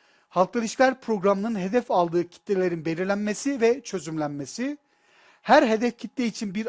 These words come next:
amacın saptanması, etkinlik ve iletişim programının hazırlanması,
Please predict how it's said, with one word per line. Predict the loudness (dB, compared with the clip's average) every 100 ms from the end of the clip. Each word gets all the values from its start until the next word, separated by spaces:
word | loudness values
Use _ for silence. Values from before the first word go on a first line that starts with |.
| -2
amacın | 2 2 0 -6
saptanması, | -4 -6 -4 -4 -4 -4 -8 -4 -4 -4 _ _ _ _ _ _ -2
etkinlik | -2 0 0 0 0
ve | -2
iletişim | 0 -2 -2 -4
programının | 0 -2 0 0 -2 -4
hazırlanması, | -4 -4 -2 -4 -4 -8 -4 -4 -4